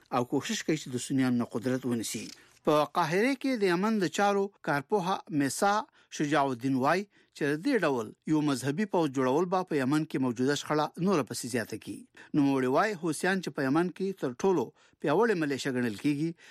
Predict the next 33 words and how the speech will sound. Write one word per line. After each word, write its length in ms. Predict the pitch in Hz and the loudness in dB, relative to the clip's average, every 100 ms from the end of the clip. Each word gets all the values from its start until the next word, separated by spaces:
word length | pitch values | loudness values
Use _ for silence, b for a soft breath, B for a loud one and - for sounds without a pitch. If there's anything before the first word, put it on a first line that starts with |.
| B - | B -2
که 80 | 147 | 2
ایران 260 | 165 196 170 | 4 2 0
ورسره 380 | 127 123 107 - 185 | -2 -4 -4 0 0
نور 140 | 214 165 | 2 0
کومک 300 | 147 127 139 | -2 -2 -2
هم 80 | 147 | 0
وکړي، 280 | 190 - 220 - | 0 -2 -4 0
شاید 180 | 240 - | 0 0
چې 140 | 147 127 | -2 0
نظامي 280 | 135 143 - | 0 -2 -2
قوت 160 | 131 139 | -2 0
به 40 | 135 | -2
یې 60 | 120 | -2
له 40 | 98 | -2
حده 180 | 123 131 - - | -2 -2 -2 -2
ډېر 120 | 135 123 | 0 0
مؤثر 300 | 113 127 - | -2 -4 -4
ثابت 360 | 98 101 - - | -4 -6 -8 -10
شي. 100 | - - _ B B B - 113 | -10 -14 _ B B B -6 0
ځینې 200 | 135 127 | 0 2
کارپوهان 560 | 120 113 120 135 240 226 | -2 -2 0 2 2 2
بیا 100 | 214 | 0
په 80 | 175 156 | 0 0
دې 100 | 254 | 2
نظر 240 | 220 170 170 160 | 0 0 -2 0
دي، 60 | 156 | 0
نه 60 | 214 | 2
یوازې 400 | 185 156 139 160 B B B 143 | 2 2 0 -4 B B B 0
دا 80 | 156 - | 0 0
چې 60 | 139 | -2
ایران 280 | 131 143 113 - 131 | 2 0 -2 -6 -2
د 340 | 131 123 - 139 | 0 0 0 -4
لبنان 380 | 120 165 226 | 0 0 0